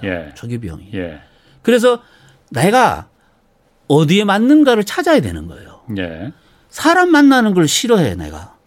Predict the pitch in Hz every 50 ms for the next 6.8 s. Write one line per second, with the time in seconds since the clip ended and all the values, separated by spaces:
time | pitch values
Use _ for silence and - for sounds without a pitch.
0 | - 107 95 87 80 73 - - _ _ _ _ _ _ _ _ _ _ _ _
1 | - - 254 262 269 262 226 175 175 180 123 80 73 85 98 78 - - - _
2 | _ _ _ _ _ _ _ _ _ _ _ _ _ _ _ _ - 110 98 90
3 | 80 76 _ _ _ _ _ _ _ _ _ _ - 220 226 226 254 220 - 196
4 | 143 139 131 117 113 - 87 78 80 87 - _ _ _ _ _ _ _ _ _
5 | _ - 120 107 92 82 - 131 160 180 165 123 113 107 104 95 82 78 78 76
6 | - _ 190 - _ _ - 107 92 85 80 78 78 92 123